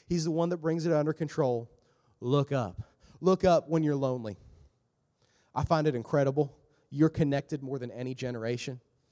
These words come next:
before. Like, you have access to other people more so than any generation has ever had.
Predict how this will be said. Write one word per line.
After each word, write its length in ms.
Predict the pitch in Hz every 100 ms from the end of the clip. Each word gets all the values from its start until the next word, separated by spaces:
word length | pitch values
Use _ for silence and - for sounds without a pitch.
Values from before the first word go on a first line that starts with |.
| _ _ _
before. 440 | 117 - 123 127 117
Like, 200 | 113 120
you 100 | 143
have 200 | 135 143
access 460 | 117 127 - 139 -
to 160 | 131 95
other 180 | 120 120
people 400 | - 127 139 - - -
more 280 | 147 143 143
so 240 | - 135
than 160 | 131 123
any 240 | 131 143 160 139
generation 460 | 151 143 139 135
has 80 | 123
ever 180 | 127 123
had. 280 | 131 110